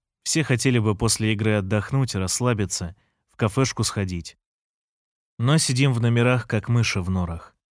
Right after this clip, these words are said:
«Слушай», продолжает он, когда мы вместе по тротуару идём. «У нас не заладилось с тобой в последнее время, признаюсь.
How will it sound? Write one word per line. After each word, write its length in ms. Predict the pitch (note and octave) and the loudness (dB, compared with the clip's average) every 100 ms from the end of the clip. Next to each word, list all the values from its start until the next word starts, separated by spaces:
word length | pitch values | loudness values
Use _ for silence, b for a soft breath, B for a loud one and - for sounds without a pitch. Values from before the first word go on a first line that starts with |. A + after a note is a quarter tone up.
| _ _ _ _ _ _ _ _ _ | _ _ _ _ _ _ _ _ _
«Слушай», 560 | - G#3 F3 - F2 - _ _ _ - | -2 2 2 0 -10 -16 _ _ _ -2
продолжает 640 | A#2 C3 C#3 D#3+ C#3 E3+ | 2 2 4 4 2 2
он, 160 | F3+ | 2
когда 300 | C3 A2 C3 | 2 0 2
мы 140 | C3 A#2+ | 2 2
вместе 340 | C3 C3 - | 0 -2 -2
по 120 | A#2+ | -2
тротуару 580 | A2 A2 A#2+ A2+ F2+ F2 | -2 -2 2 2 0 -4
идём. 320 | E2+ E2+ D#2+ _ _ _ _ _ _ _ _ _ _ | -4 -6 -8 _ _ _ _ _ _ _ _ _ _
«У 60 | A#2+ | 0
нас 220 | E3+ E3 | 2 4
не 120 | E3+ | 2
заладилось 560 | D3+ E3 F#3 D#3 A#2 G#2 | 4 4 4 4 2 2
с 60 | - | 0
тобой 220 | A2+ A2+ | 2 0
в 40 | |
последнее 440 | G#2+ G#2+ A2+ G#2+ G#2 | 0 0 0 0 0
время, 340 | G#2+ F#2+ E2+ | 0 -2 -4
признаюсь. 680 | - C3+ C3+ C#3 F#2 - | -2 -2 2 2 0 -4